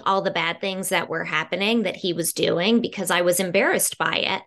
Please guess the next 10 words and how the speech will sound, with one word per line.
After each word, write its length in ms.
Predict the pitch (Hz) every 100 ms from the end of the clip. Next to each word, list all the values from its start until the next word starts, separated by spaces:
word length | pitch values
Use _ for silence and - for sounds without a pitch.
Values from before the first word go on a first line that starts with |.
| - - _ -
But 260 | 214 190 -
if 160 | 220 208
you 180 | 226 277
have 280 | 285 262
somebody 340 | 220 220 208 226
you 200 | 214 208
trust 480 | - 175 180 214 -
that 140 | 175
you 140 | 185
can 400 | 190 202 185 170